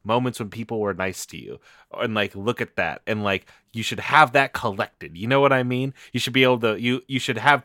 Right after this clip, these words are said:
that. Other people should prepare that and hand you, like, "Hey,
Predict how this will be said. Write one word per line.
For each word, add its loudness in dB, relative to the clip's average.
that. -2
Other 4
people -2
should -4
prepare 4
that 4
and -10
hand -4
you, -6
like, -4
"Hey, 2